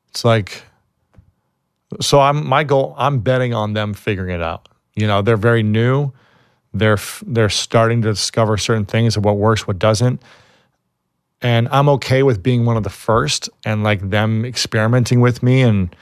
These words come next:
taking that risk, because I feel like if we can get picked up again and then hopefully get picked up for another hundred episodes afterwards or,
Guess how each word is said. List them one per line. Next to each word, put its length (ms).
taking 340
that 160
risk, 340
because 180
I 100
feel 180
like 300
if 220
we 180
can 380
get 180
picked 240
up 120
again 520
and 80
then 80
hopefully 340
get 180
picked 220
up 120
for 100
another 220
hundred 340
episodes 460
afterwards 540
or, 180